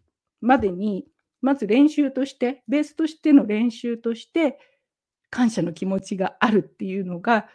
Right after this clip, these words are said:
すごくね、あの、やりやすくなるので、まずはそれをね、やってみてください。ちょうどね、十二月入って、今年一年間っていうのの振り返りもなると思うので、一年間振り返っ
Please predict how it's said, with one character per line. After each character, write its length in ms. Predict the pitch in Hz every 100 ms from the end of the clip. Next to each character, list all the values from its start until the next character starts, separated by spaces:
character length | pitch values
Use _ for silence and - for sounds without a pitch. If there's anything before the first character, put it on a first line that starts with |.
| _
す 160 | _ 269
ご 120 | 269
く 140 | 277 160
ね、 320 | 170 214 220 - 190
あ 60 |
の、 280 | 185 175 175 _ _ _ _ 226
や 100 | 233
り 120 | 254
や 100 | 254
す 140 | -
く 80 | -
な 120 | 170
る 140 | 170 165
の 140 | 160
で、 260 | 170 220 220 _ -
ま 100 | 302
ず 100 | 202
は 120 | 156
そ 120 | -
れ 120 | 185
を 100 | 185
ね、 360 | 208 247 _ _
や 120 | - 190
っ 80 |
て 100 | -
み 100 | 175
て 100 | 165
く 80 | 127
だ 100 | -
さ 120 | -
い。 80 | -
ち 80 | -
ょ 40 | 294
う 40 |
ど 100 | 269
ね、 180 | 277 254
十 160 | 233
二 100 | 254
月 340 | 262 247 - -
入 200 | - 208
っ 20 |
て、 380 | - - - - _
今 140 | - 202
年 400 | 240 240 220 -
一 220 | - -
年 200 | 254 247
間 280 | 247 135 -
っ 440 | _ _ _ _ -
て 60 |
い 100 | 180
う 60 | 190
の 60 |
の 140 | 196 190
振 140 | 233
り 100 | 240
返 220 | 240 247 233
り 100 | 226
も 80 |
な 160 | 180 214
る 100 | 196
と 80 | 185
思 160 | 185
う 60 | 190
の 160 | 185 185
で、 260 | 240 226 - -
一 180 | 226 269
年 160 | 285 277
間 160 | 220
振 80 | 208
り 100 | 220
返 220 | 214
っ 40 | 220